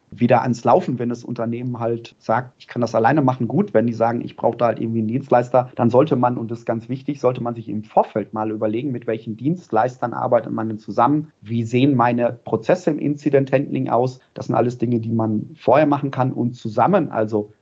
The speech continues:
Schutz, dann Detektion und dann Reaktion,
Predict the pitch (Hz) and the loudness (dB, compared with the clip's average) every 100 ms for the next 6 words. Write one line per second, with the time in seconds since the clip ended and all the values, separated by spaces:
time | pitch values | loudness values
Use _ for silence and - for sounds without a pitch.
0 | _ _ - - 175 202 - - _ _ | _ _ -14 0 0 0 -4 -20 _ _
1 | _ - 113 113 - _ _ 123 - 165 | _ -6 -4 -6 -10 _ _ 2 4 4
2 | 160 - 143 147 151 131 120 117 113 110 | 0 0 4 4 4 0 -2 -2 -2 -2
3 | 151 175 - - 143 147 156 | 0 0 -4 -2 2 2 0